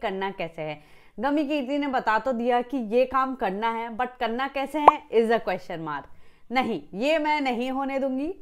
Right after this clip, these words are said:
मैं आपको इस वीडियो में बताऊंगी कि कैसे ये जॉब करनी है, कैसे ये स्किल आपको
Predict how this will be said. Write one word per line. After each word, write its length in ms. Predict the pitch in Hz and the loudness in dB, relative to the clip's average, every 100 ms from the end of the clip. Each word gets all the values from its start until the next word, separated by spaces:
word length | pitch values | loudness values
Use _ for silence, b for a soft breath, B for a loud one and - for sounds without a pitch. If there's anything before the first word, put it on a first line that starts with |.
| - - - | -16 -16 -8
मैं 100 | 220 | 2
आपको 440 | 339 302 277 277 294 | 2 4 0 4 4
इस 180 | 277 269 | 4 0
वीडियो 240 | 262 254 | -2 -2
में 140 | 247 | -2
बताऊंगी 480 | 220 220 196 214 262 359 - - | -2 2 2 2 -2 -4 -8 -14
कि 60 | - - | -6 0
कैसे 340 | 247 254 302 | 2 2 0
ये 240 | 294 247 220 | 2 2 2
जॉब 320 | 185 202 196 | 4 2 2
करनी 260 | 233 214 220 | -2 -2 -4
है, 180 | 247 240 202 | -2 -4 -2
कैसे 280 | 247 247 277 | -2 0 -2
ये 220 | 254 269 269 B B B 208 | 2 0 0 B B B -10
स्किल 320 | - 339 349 | 0 2 2
आपको 540 | 233 240 233 - 269 | 4 2 4 4 6